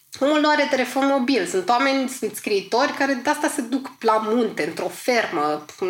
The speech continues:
nu știu, se duc și se izolează de celelalte, de, de influențe, de zgomot, de absolut orice, ca să poată să creeze, să creeze ceva original. Și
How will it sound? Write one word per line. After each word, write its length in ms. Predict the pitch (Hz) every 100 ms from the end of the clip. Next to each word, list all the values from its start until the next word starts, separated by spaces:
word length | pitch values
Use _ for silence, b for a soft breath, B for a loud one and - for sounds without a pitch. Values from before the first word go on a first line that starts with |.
| 202
nu 100 | 226
știu, 340 | - 151 156 -
se 140 | - 208
duc 220 | 208 254
și 220 | - 254
se 60 | 269
izolează 1200 | 240 208 220 226 233 285 262 180 170 196 240 214 196
de 420 | 202 196 196 190 _ _ _ _
celelalte, 840 | - - 247 247 202 190 180 185 175
de, 280 | 190 196 196
de 120 | 208
influențe, 500 | 214 208 220 240 240
de 80 | 190
zgomot, 540 | 185 196 226 220 180 180
de 300 | 180 180 175 B B B B
absolut 540 | 156 185 - 233 220
orice, 360 | 226 - 196 254
ca 160 | 269
să 60 | 277
poată 260 | 285 359 311
să 140 | 302
creeze, 540 | - 277 294 262 170
să 100 | 160
creeze 320 | 175 214 240 247
ceva 280 | 240 233
original. 580 | 233 226 226 226 196 135 B B B B B -
Și 800 | - - 240 240 233 233 226